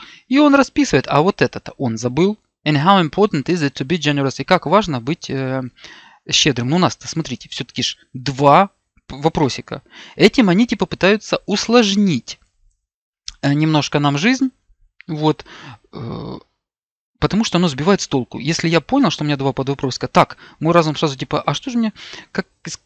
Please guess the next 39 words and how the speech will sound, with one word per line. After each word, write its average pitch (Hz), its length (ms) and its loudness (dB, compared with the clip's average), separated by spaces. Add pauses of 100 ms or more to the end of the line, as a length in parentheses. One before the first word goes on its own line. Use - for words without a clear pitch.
какие 226 240 -4
части?" - 560 0
Вот, 170 200 -6
э, 185 80 0 (140)
если 180 280 -4
я 170 100 0
всегда 156 280 -2
приучаю 147 480 -2
вас, 131 120 -2
чтобы 131 240 -8
у 135 40 -6
вас 131 140 -2
было, 127 340 -4
м, 127 300 -12
в 123 40 -12
Duolingo, 135 320 -2
например, 127 340 -4
три 175 200 0
абзаца, 151 460 0 (880)
а 143 140 4
тут 214 140 2
у - 20 2
меня 190 120 4
два 170 180 4
подвопроса, 156 600 2
так 160 220 -2
мне 175 680 0
это 127 160 -4
сколько - 300 -2
абзацев 156 400 0
делать 131 340 0
и - 20 -8
куда 156 240 -4
включать, 139 440 -6
вот 131 160 -6
это, 143 160 -4
вот - 180 -8
это, 151 140 -10
да? 202 120 -6